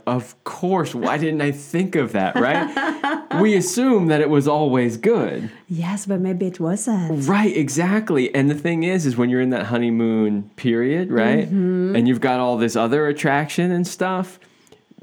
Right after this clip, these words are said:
Speaker 1: maybe that makes it seem like the sex itself is good.
Speaker 2: Mm-hmm.
Speaker 1: But once that, that sort of, those chemicals fade, you realize the sex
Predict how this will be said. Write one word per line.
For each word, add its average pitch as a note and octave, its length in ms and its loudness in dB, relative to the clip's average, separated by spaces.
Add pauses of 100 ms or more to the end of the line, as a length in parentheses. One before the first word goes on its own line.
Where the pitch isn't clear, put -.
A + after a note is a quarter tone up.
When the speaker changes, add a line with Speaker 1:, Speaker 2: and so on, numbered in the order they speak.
(320)
Speaker 1:
maybe C#3 480 2
that C3+ 280 0
makes B2 280 0
it - 100 -4
seem F3 400 0
like G#2 220 0
the G#2 80 -2
sex - 500 -4
itself D#3+ 540 -2
is G2+ 160 0
good. - 380 2
Speaker 2:
Mm-hmm. G3 640 0
Speaker 1:
But B2 80 2
once C#3+ 280 2
that, C#3 300 0 (220)
that A2 200 0
sort A#2 280 0
of, G#2+ 180 0
those G#2 220 0
chemicals A#2 520 -2
fade, A#2 520 0
you G#2+ 80 2
realize G#2+ 380 0 (120)
the G2 80 -6
sex A#2 300 -4